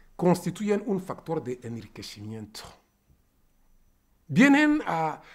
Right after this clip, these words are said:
es la oportunidad para vosotros, los eu-, eh, europeos, de enriquecerse con los modos de pensamiento africanos. Unos modos en el que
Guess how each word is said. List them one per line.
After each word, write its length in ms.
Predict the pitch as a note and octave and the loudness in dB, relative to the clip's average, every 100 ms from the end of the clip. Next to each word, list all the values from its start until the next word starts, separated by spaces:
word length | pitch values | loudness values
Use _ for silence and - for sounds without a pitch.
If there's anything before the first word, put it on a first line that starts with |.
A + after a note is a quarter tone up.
| - | -8
es 360 | G#3+ A3 C4+ B3+ | -8 0 0 2
la 160 | A3+ | 0
oportunidad 800 | G3 F3 A3+ D#3+ F#3 F3 A3 A3 - _ _ _ _ _ _ | 0 -2 -6 -2 0 0 -2 -8 -16 _ _ _ _ _ _
para 180 | - D#3+ | 0 2
vosotros, 520 | D3 D3+ C4+ A3 - | 2 -2 -2 -4 -4
los 180 | C3+ - | -4 -6
eu-, 260 | C#3+ C3 B2 | -6 -6 -6
eh, 200 | A#2+ A#2+ | -8 -6
europeos, 840 | A#2+ A#2+ A#2+ E3 G#2+ F2 - - _ _ _ - | -6 -6 -6 -8 -8 -12 -14 -16 _ _ _ -6
de 240 | B2 F3 | 2 2
enriquecerse 920 | E3+ D#3+ C#3 D#3 E3 - F#3 - - - _ _ _ - | 4 2 0 -4 -4 -2 -6 -6 -14 -16 _ _ _ -8
con 140 | C#3 | -4
los 240 | C#3+ - | -4 -4
modos 460 | C3 D#3+ F3+ E3 - | -2 -2 -2 -4 -6
de 100 | A2+ | -12
pensamiento 960 | - A#2+ A#2 A2 G#2+ B2 C3 - D#2+ - _ _ | -10 -10 -8 -10 -8 -8 -10 -12 -16 -16 _ _
africanos. 800 | - - - - F2+ - - - - - - - - - - _ _ _ _ _ _ _ - | -20 -20 -18 -18 -16 -16 -16 -18 -18 -20 -20 -20 -20 -20 -20 _ _ _ _ _ _ _ 2
Unos 320 | G3+ G#3 G3+ | 6 6 6
modos 480 | D3+ F#3+ F3+ F#3+ F3+ | 4 4 4 2 2
en 100 | C#3+ | -2
el 140 | C3+ | -2
que 320 | D#3 C#3+ C#3 | -2 -4 -4